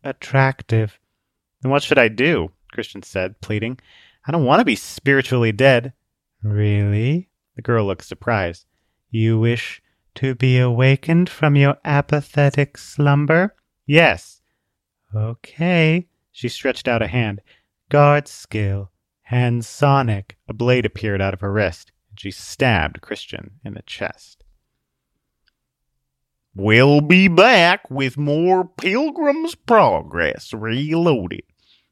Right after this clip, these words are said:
after these messages. The Pilgrim's Progress Reloaded is brought to you by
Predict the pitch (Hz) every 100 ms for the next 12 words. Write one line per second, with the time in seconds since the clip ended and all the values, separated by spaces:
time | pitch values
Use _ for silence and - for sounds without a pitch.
0 | _ - 95 85 - 98 85 80 101 131
1 | 151 165 180 202 185 143 107 - - 76
2 | - - - _ _ _ _ _ _ _
3 | _ _ _ _ _ _ 135 190 214 226
4 | 220 214 123 92 92 87 - 135 143 101
5 | 90 110 131 165 180 - 92 90 92 98
6 | 131